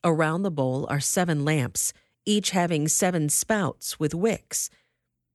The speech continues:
And I see two olive trees, one on each side of the bowl." Then I asked the angel,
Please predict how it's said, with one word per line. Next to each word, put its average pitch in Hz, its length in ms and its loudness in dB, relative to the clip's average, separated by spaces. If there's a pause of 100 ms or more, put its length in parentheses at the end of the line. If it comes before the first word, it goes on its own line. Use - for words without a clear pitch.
(120)
And 196 140 2
I 196 120 2
see 240 280 -2
two 262 360 -2
olive 240 340 0
trees, - 540 -4 (100)
one 180 260 2
on 160 220 0
each - 280 -2
side 208 380 -2
of 131 60 -6
the 143 60 -2
bowl." 160 480 -4 (1000)
Then 180 140 2
I 156 140 0
asked 254 360 -2
the 160 140 2
angel, 170 460 2